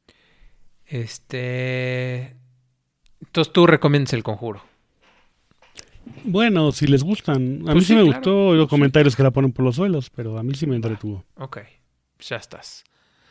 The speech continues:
Speaker 1: Jos, vámonos, que ahora nos echamos cincuenta minutotes.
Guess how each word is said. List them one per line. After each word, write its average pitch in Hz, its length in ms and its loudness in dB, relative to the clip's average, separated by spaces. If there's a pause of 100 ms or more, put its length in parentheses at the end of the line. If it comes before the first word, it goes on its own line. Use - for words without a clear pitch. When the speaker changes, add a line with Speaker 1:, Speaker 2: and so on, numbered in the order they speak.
(160)
Speaker 1:
Jos, 170 380 0
vámonos, 185 500 -4
que - 180 -8
ahora 160 520 -4 (420)
nos 131 260 -10
echamos 156 380 -10
cincuenta 143 560 -6
minutotes. 110 680 -12